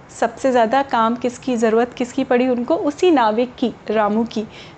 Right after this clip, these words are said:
जो पढ़ा लिखा नहीं था, लेकिन उसके पास सर्वाइविंग स्किल थी। तो बच्चों, पढ़ाई लिखाई के साथ साथ पढ़ा लिखा, पढ़ाई लिखाई भी बहुत, बहुत ज़रूरी है,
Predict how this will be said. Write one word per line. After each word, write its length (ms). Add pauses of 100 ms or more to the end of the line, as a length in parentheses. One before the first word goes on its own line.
(120)
जो 140
पढ़ा 260
लिखा 260
नहीं 240
था, 60
लेकिन 280
उसके 220
पास 260
सर्वाइविंग 680
स्किल 340
थी। 200 (520)
तो 60
बच्चों, 420 (120)
पढ़ाई 300
लिखाई 340
के 140
साथ 260
साथ 400
पढ़ा 260
लिखा, 380
पढ़ाई 320
लिखाई 300
भी 140
बहुत, 520
बहुत 400
ज़रूरी 360
है, 260